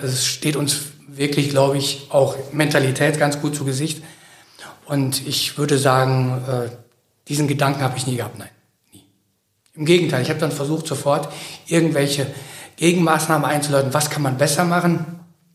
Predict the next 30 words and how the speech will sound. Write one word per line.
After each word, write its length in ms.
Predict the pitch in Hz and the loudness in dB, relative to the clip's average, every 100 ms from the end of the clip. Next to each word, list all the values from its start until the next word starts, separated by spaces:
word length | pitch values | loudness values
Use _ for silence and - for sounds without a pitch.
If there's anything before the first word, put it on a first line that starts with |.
| _ - - | _ -20 -6
Aber 160 | 139 147 | -2 2
wenn 80 | |
ich 140 | 151 151 | 2 2
etwas 260 | 135 127 | -2 -2
sagen 280 | 123 160 139 | 0 2 2
darf, 220 | 127 151 - - - _ _ _ _ _ | 0 -2 -6 -14 -20 _ _ _ _ _
entlassen, 800 | 117 110 160 - 165 214 - - _ _ | -8 0 2 4 2 0 -6 -14 _ _
Mitarbeiter 560 | 135 147 175 170 156 160 | -14 -2 0 2 0 0
zu 100 | 143 | -2
entlassen, 560 | 127 135 - 175 151 - - _ _ | 0 0 2 -2 -2 -10 -20 _ _
das 220 | 156 165 | 0 0
persönlich 500 | - 165 156 151 131 | 0 2 4 4 2
sehe 120 | 139 | 0
ich 100 | 143 | 0
als 160 | 131 - | -2 0
negat-, 400 | 139 131 131 - | 0 0 -2 -4
als 180 | - - | -8 -8
persönlich, 520 | - 135 143 135 127 | -6 -4 -4 -6 -8
sehe 120 | 156 | -4
ich 120 | 156 | -4
tatsächlich 420 | - 151 156 156 - | 0 0 2 -2 -2
persönlich 400 | 131 151 147 139 | 0 2 0 0
als, 220 | 135 - - - - - - - - - - | 0 -2 -10 -16 -16 -16 -18 -18 -20 -20 -2
äh, 320 | 139 135 131 127 120 - - _ _ _ _ _ _ _ _ _ _ _ _ | 2 6 4 2 -4 -10 -20 _ _ _ _ _ _ _ _ _ _ _ _
als 360 | 120 - - | -6 -6 -2
Eingeständnis, 760 | - 151 180 208 180 190 185 175 | 2 4 4 4 4 2 2 -2
dass 160 | 151 151 | -2 -2
man 100 | 156 | 0
versagt 520 | 160 135 117 - - | 2 2 -2 -8 -12
hat. 220 | - - | -12 -14